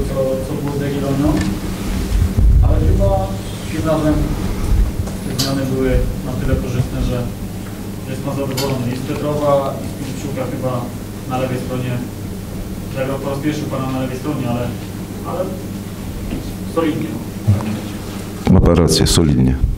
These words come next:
Speaker 2: Jestem zadowolony z tych zmian.
Speaker 1: Z Kapu też chyba, bo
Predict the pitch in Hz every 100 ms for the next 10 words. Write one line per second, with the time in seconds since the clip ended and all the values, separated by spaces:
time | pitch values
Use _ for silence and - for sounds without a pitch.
0 | - - - - 82 80 78 78 76 62
1 | - 64 - 62 - - - - - -
2 | - - - 156 - - 170 156 170 147
3 | 127 123 131